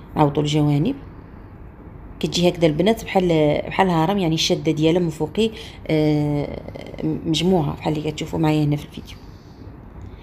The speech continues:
كنعاود هذوك الحواشي ما يبقاوش، آه، يعني حادين، غير كنجمعهم هكذا. ديك القنات حتى هما كنجمعهم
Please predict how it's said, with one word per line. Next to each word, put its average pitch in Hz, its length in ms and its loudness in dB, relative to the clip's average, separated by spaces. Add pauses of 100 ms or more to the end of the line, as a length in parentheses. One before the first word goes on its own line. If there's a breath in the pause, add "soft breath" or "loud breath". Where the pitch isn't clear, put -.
(220 loud breath)
كنعاود 151 340 2
هذوك 151 180 0
الحواشي 156 400 0
ما 156 60 2
يبقاوش، 156 400 -2
آه، 143 320 0 (600)
يعني 147 300 0
حادين، 175 540 2 (320 loud breath)
غير 165 80 2
كنجمعهم 147 480 2
هكذا. 165 420 4
ديك 190 180 -2
القنات 165 360 2
حتى 160 120 0
هما 151 160 4
كنجمعهم 151 540 2